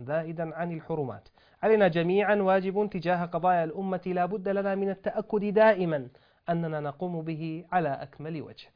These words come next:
الدين والحياة نناقش فيه دائماً إشكالات الحياة، لأننا نعتقد جازمين أن الحل لكل المشاكل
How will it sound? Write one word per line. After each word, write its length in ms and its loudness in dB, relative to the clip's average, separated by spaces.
الدين 180 2
والحياة 500 0
نناقش 380 -4
فيه 280 -6
دائماً 440 -4
إشكالات 540 -6
الحياة، 400 -6
لأننا 400 -4
نعتقد 480 -8
جازمين 480 -6
أن 240 -8
الحل 480 -6
لكل 340 -8
المشاكل 640 -8